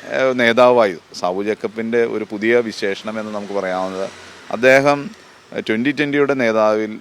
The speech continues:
നിന്ന് വളരെ ഉയർന്ന് ഇന്ന് സംഘപരിവാർ നേതാവായി മാറിയിരിക്കുകയാണ്. ഇപ്പോൾ പ്രധാനമന്ത്രിയുടെ കൂടെ വേദി പങ്കിടാൻ, മോദിജിയുടെ കൂടെ വേദി പങ്കിടാൻ, അപ്പോൾ വലിയ നേതാവായി, ദേശീയ നേതാവായി.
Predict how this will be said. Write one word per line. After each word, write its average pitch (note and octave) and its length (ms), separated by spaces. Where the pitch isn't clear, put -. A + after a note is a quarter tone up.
നിന്ന് G#2+ 320
വളരെ F#2 360
ഉയർന്ന് F#2+ 480
ഇന്ന് G#2 180
സംഘപരിവാർ A#2+ 920
നേതാവായി F#2 600
മാറിയിരിക്കുകയാണ്. E2+ 920
ഇപ്പോൾ E2+ 300
പ്രധാനമന്ത്രിയുടെ F#2+ 760
കൂടെ F2 520
വേദി F#2 300
പങ്കിടാൻ, F2+ 460
മോദിജിയുടെ A#2+ 600
കൂടെ G#2 160
വേദി G2 260
പങ്കിടാൻ, F2+ 380
അപ്പോൾ C#3 200
വലിയ D3+ 200
നേതാവായി, C#3+ 420
ദേശീയ A2+ 320
നേതാവായി. A#2 520